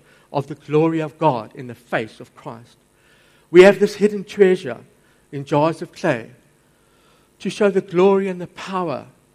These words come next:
is from God and not from us. Two Corinthians four, six and seven.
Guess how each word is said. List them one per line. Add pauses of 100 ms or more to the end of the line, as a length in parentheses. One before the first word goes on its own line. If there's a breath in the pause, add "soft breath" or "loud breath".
(100)
is
from
God (540)
and
not
from
us. (400)
Two
Corinthians
four, (1000)
six
and
seven.